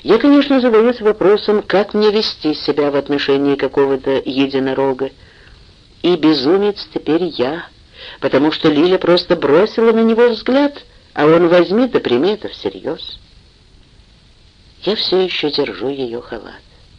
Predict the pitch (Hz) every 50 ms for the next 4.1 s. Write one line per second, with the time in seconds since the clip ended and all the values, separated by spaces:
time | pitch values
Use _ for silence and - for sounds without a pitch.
0 | - - _ _ _ _ _ _ _ - - _ _ - _ _ _ - - -
1 | - 139 143 160 160 - 185 196 196 185 190 190 185 180 151 - 156 175 190 190
2 | - - 247 214 - - 92 - - - - - - - 92 - - - - 123
3 | 110 113 117 110 113 113 113 117 110 110 101 98 101 - - 95 - - - 95
4 | - -